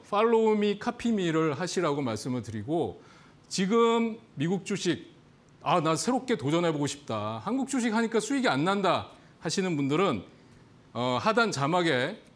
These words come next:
나가는 큐알 코드 찍고 들어오시거나, 아니면 샵 삼칠칠이로 들어오시면 그 내역들을 같이 확인하시면서 즐겁게 매매를 하실 수 있다라는 말씀을 드리고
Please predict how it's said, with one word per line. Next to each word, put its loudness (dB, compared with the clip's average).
나가는 -2
큐알 0
코드 -4
찍고 -6
들어오시거나, -6
아니면 0
샵 -2
삼칠칠이로 0
들어오시면 -2
그 2
내역들을 4
같이 -6
확인하시면서 -2
즐겁게 -4
매매를 0
하실 -6
수 -6
있다라는 -8
말씀을 -2
드리고 0